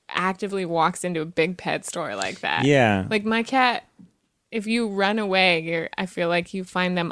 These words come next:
Speaker 1: under things or, like,
Speaker 2: Yeah.
Speaker 1: hiding from stuff.
Speaker 2: No, they're not gonna wander into big, tall, ceilinged, open,
Speaker 1: Department
Speaker 2: fully
Speaker 1: store.
Speaker 2: lit.
Speaker 1: <laughs>
Speaker 2: Yeah.
Speaker 1: With lots of people. But I guess so it walked into the pet store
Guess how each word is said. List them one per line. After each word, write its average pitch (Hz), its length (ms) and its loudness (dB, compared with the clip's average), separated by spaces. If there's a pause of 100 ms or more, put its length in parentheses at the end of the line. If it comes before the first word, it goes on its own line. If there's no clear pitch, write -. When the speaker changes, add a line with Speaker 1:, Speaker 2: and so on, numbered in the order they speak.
Speaker 1:
under 185 340 4
things 185 540 4
or, 165 100 2
like, 147 140 4
Speaker 2:
Yeah. 135 240 6
Speaker 1:
hiding 107 360 4
from 117 260 -6
stuff. 240 420 0
Speaker 2:
No, 143 300 4
they're 131 100 4
not 147 140 4
gonna 143 160 4
wander 117 400 4
into 107 200 0
big, 101 360 0
tall, 98 400 4
ceilinged, 104 640 2
open, 110 500 2
Speaker 1:
Department 233 320 -2
Speaker 2:
fully 113 440 4
Speaker 1:
store. 101 100 2
Speaker 2:
lit. 107 800 0
Speaker 1:
<laughs> 381 60 -4 (760)
Speaker 2:
Yeah. 101 540 4 (180)
Speaker 1:
With 226 200 -4
lots 190 240 0
of 180 100 -8
people. 185 540 -2 (100)
But 202 120 0
I 196 100 4
guess 208 240 2
so 208 160 0
it 185 140 2
walked 185 360 0
into 262 160 6
the 294 100 4
pet - 280 -2
store 196 480 0